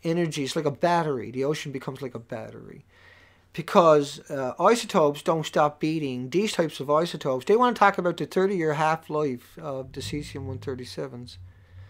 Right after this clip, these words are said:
But you have to take all the other isotopes, the uraniums, 'cause there was so much more of that, and there was so much more plutonium, and there was so much more strontium. This is just a friendly number to use, a generic,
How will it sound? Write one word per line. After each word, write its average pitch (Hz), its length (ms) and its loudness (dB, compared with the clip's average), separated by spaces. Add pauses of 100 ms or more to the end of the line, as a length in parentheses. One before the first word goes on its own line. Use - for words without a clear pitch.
(260)
But 151 180 -4
you 160 100 2
have 165 180 0
to - 80 -14
take 151 240 -2
all 147 100 2
the 143 140 0
other 143 180 -2
isotopes, 135 520 -4
the 127 80 -8
uraniums, 131 520 -8
'cause 127 140 -14
there 127 60 -8
was 120 100 -10
so 160 180 2
much 147 240 -6
more 139 300 -4
of 117 60 -8
that, 113 200 -14
and 131 100 -12
there 131 60 -6
was 131 80 -6
so 160 160 -2
much 151 200 -6
more 143 180 -6
plutonium, 165 560 -10
and 123 100 -12
there 131 80 -6
was 131 100 -8
so 143 200 -2
much 139 260 -10
more 131 160 -8
strontium. 120 680 -12 (1700)
This 151 200 -2
is 147 100 -4
just 156 220 -2
a 135 60 -6
friendly 156 460 2
number 143 340 0
to 131 100 -4
use, 143 520 0
a 127 40 -10
generic, 143 640 0